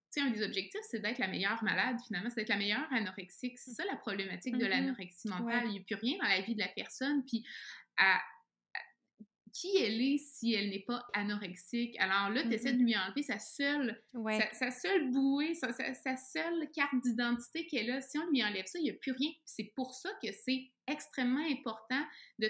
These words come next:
Speaker 1: travailler pendant un traitement à réinvestir avec la personne d'autres sphères de vie. Tu peux pas la laisser sans rien.
Speaker 2: Mm-mm.
Speaker 1: Fait qu'on va travailler à ajouter des, des, à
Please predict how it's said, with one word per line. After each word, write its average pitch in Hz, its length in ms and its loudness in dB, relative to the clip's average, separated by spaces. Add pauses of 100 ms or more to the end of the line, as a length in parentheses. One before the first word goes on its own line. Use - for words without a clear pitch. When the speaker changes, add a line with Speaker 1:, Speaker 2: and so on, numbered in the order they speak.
(160)
Speaker 1:
travailler 262 580 2
pendant 214 200 0
un 208 140 0
traitement 220 500 -4 (100)
à 208 120 2
réinvestir 262 840 0
avec 202 200 -4
la 190 100 -2
personne 262 340 0
d'autres 247 260 2
sphères 294 480 -2
de 233 100 2
vie. 233 300 0
Tu - 80 -20
peux 254 100 -6
pas 453 80 -2 (120)
la - 60 4
laisser 277 240 -2
sans 202 340 0
rien. 226 260 -2 (520)
Speaker 2:
Mm-mm. 220 240 2
Speaker 1:
Fait 233 100 6
qu'on 240 100 2
va 233 120 0
travailler 240 380 2
à 247 120 4 (180)
ajouter 302 720 0 (280)
des, 220 400 -2
des, 196 420 -4 (340)
à 208 100 0